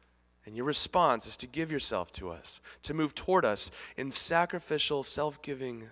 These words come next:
love in the person and work of your Son, Jesus Christ. So now we ask that you do perhaps the most difficult miracle of all.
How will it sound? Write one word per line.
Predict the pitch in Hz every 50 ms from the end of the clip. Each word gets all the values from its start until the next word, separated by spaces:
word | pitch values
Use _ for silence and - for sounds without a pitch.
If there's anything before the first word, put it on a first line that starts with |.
| 117 147 -
love | - 120 123 135 127 110 87 78 69 67 - - - _ _ _ _ _ _ _ _ _ _ _ _ -
in | 131 123
the | 117 110
person | - - 135 127 - - 120 120
and | 110 110
work | 110 110 107 98 -
of | 101 90
your | 95 98
Son, | - - 113 107 104
Jesus | 98 92 95 92 85 85 82
Christ. | - - 78 80 82 - - - - - _ _ _ _ _ _ _ _ _ _ _ _ _ _ _ _ _ _ _ _ _ _ _ _ -
So | - 156 156
now | 165 170 180 185
we | 170 156 147
ask | 147 156 160 147 - -
that | 151 135
you | 139 156 170 165
do | 143 160 175 175 165
perhaps | - - 143 143 156 160 165 -
the | - 165
most | 151 143 135 -
difficult | 160 170 160 175 160 143 147 131
miracle | 135 135 139 139 131 139 143 135 127
of | 120 104 110
all. | 110 139 156 123 - - - - -